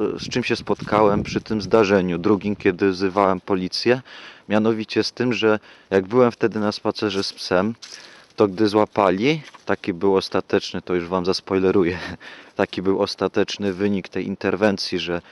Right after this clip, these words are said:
po ucieczce tamtych dwóch panów, jak usłyszeli, że policja przyjeżdża,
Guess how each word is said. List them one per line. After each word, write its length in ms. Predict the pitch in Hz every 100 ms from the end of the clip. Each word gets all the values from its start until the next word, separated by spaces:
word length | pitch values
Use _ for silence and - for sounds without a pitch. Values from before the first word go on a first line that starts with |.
| - - _ -
po 120 | 110
ucieczce 580 | 110 - 113 107 - 98
tamtych 360 | - 92 101 95
dwóch 240 | 98 -
panów, 380 | 107 107 101 98
jak 180 | 90 95
usłyszeli, 580 | - 104 - 104 95
że 180 | 87 92
policja 500 | - 98 98 - 92
przyjeżdża, 680 | - - 90 90 85 110